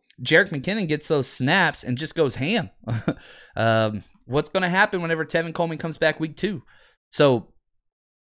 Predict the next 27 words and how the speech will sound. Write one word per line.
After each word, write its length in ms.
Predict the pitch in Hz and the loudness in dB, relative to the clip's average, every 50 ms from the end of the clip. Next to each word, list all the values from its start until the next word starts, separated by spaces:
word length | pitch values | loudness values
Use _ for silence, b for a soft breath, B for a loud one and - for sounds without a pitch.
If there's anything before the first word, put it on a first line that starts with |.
| - | 0
hopefully 400 | - 160 185 185 - 175 170 170 | 4 4 4 4 4 0 0 0
we 100 | 160 151 | 0 -2
get 320 | 139 131 147 131 - _ _ | -4 -4 -4 -6 -6 _ _
Tevin 300 | - 160 156 160 156 139 | 2 2 2 2 2 -2
Coleman 300 | - 143 143 139 120 110 | -2 -2 -2 0 0 0
out 180 | 117 127 135 | 0 0 0
there. 240 | - 147 139 139 - - | 0 2 2 2 2 2
I 120 | 123 117 | 0 0
don't 280 | 107 131 147 160 - - | 0 0 0 0 -2 -4
think 200 | 160 160 151 - | -4 -4 0 2
that 120 | 147 131 | 4 4
it 140 | 123 85 104 | 4 2 2
will 220 | 110 131 151 160 | 4 4 6 6
be 160 | 135 131 127 | 4 4 0
below 260 | 120 120 113 117 120 113 | 0 0 0 0 0 0
one 180 | 110 110 104 | 0 -4 -6
fifty, 380 | - - 139 156 - - 104 98 | -4 -2 -2 -2 -2 -4 -10 -10
though. 240 | 98 92 95 101 - - | -10 -12 -12 -12 0 4
Hopefully 340 | 143 180 214 - 269 247 226 | 4 4 6 4 2 2 2
it 100 | 180 127 | 2 2
will. 300 | 123 117 107 135 - - b b b b b b b - | 2 2 2 0 -2 -6 b b b b b b b -4
Um, 460 | 110 113 113 113 110 110 104 101 - - | -2 0 0 0 -2 -2 -4 -4 -2 2
but, 280 | 127 123 123 120 - - | 4 4 4 2 -2 -4
you 120 | 110 127 | -4 -2
know, 180 | 123 120 117 117 | 0 0 0 -2
you 220 | 113 104 120 131 | -2 -4 0 4
always, 380 | 147 165 165 160 151 - - - | 4 4 4 2 0 -6 -10 -16